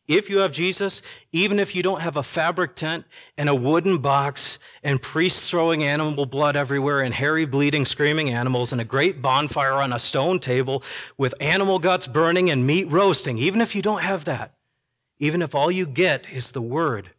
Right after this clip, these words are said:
prayer, sacraments, and alms, if that's all you get, the fellowship, even if that's all you get, we have something more real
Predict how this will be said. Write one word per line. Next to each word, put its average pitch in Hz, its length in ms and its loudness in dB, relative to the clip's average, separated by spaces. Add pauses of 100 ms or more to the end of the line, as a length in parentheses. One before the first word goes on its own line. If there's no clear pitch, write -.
(560)
prayer, 160 500 0 (420)
sacraments, 110 720 -10
and 113 140 -18
alms, 113 440 -8
if - 300 -20
that's 120 200 -8
all 156 160 2
you 185 120 -2
get, 170 460 0 (600)
the - 80 -20
fellowship, 147 640 -6 (680)
even 127 260 -4
if 156 100 -10
that's 175 220 -4
all 196 100 2
you 220 120 0
get, 196 440 0 (1600)
we 123 200 0
have 147 120 0
something 147 460 -2
more 120 200 0
real 113 440 -6